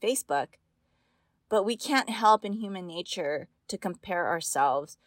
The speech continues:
to the highlights of a person's life, right? Comparison is a joy killer. What you don't know, you don't know, right? So if we're not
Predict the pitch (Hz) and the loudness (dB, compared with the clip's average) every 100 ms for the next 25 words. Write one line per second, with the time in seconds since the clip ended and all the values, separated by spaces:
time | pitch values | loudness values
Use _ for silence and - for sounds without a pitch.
0 | _ - - 175 160 - 160 - 165 165 | _ -8 -4 -2 -2 2 0 4 4 4
1 | 143 151 - - 156 - - 156 - 143 | 2 0 -4 -4 -4 -4 -8 -8 -8 -8
2 | 127 82 - - _ - 123 151 _ _ | -4 -4 -6 -18 _ -10 -8 -8 _ _
3 | _ _ _ _ _ _ _ _ - 196 | _ _ _ _ _ _ _ _ -6 -4
4 | 202 202 214 254 233 208 185 175 160 165 | 2 4 4 4 -2 -2 -2 -2 -2 -4
5 | 139 117 104 - _ _ _ _ _ _ | -6 -6 -6 -12 _ _ _ _ _ _
6 | _ _ - 170 220 - 254 233 208 202 | _ _ -2 6 6 6 0 6 6 6
7 | 185 165 156 156 165 - 156 156 - 277 | 2 0 0 -2 -6 -12 -4 -2 -2 -2
8 | - 143 - - 147 196 240 - 139 - | -2 -4 -10 -4 0 -2 -4 -10 -10 -2
9 | 165 196 | 6 6